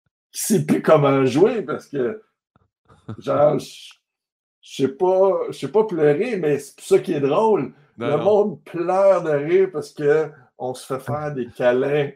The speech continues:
Speaker 1: pendant
Speaker 2: <laughs>
Speaker 1: quatre minutes par un gars qui a le cœur sur la main.
Speaker 2: Ah, c'est beau, par exemple.
Speaker 1: C'était, oui, oui, c'était magnifique. C'était comme, j'étais, je, tu sais, t'es sur scène, c'est plus drôle pour ce que tu pensais que c'était pour être
Speaker 2: Ouais.
Speaker 1: drôle,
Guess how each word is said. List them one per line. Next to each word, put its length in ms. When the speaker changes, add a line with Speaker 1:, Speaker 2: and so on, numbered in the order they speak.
Speaker 1:
pendant 360
Speaker 2:
<laughs> 100
Speaker 1:
quatre 280
minutes 520
par 180
un 380
gars 180
qui 120
a 40
le 100
cœur 400
sur 220
la 140
main. 260
Speaker 2:
Ah, 440
c'est 200
beau, 260
par 160
exemple. 460
Speaker 1:
C'était, 200
oui, 180
oui, 160
c'était 240
magnifique. 640
C'était 180
comme, 240
j'étais, 260
je, 220
tu 100
sais, 160
t'es 100
sur 220
scène, 540
c'est 260
plus 160
drôle 520
pour 180
ce 100
que 100
tu 180
pensais 360
que 60
c'était 180
pour 220
être 160
Speaker 2:
Ouais. 140
Speaker 1:
drôle, 420